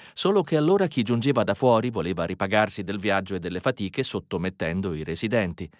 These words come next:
Superate le Alpi, i nuovi arrivati scoprono, come faranno tanti altri in seguito, l'incanto del bel paese e decidono di mettere fine al vagabondaggio.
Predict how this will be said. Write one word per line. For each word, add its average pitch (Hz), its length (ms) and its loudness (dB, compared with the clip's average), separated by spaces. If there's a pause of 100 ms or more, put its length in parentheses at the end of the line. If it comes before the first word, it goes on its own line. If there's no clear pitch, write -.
(320)
Superate 143 400 2
le 127 80 4
Alpi, 143 420 2
i 95 80 -6
nuovi 107 300 2
arrivati 107 560 0
scoprono, 98 680 0
come 73 200 -8
faranno 78 380 -6
tanti 78 280 -10
altri 82 280 -2
in 85 80 -6
seguito, 104 560 -2 (300)
l'incanto 117 520 2
del 101 220 0
bel 104 180 -2
paese 110 500 0 (280)
e 95 100 0
decidono 170 480 4
di 123 80 0
mettere 143 320 4
fine 80 340 -4
al 101 200 -2
vagabondaggio. 95 840 -2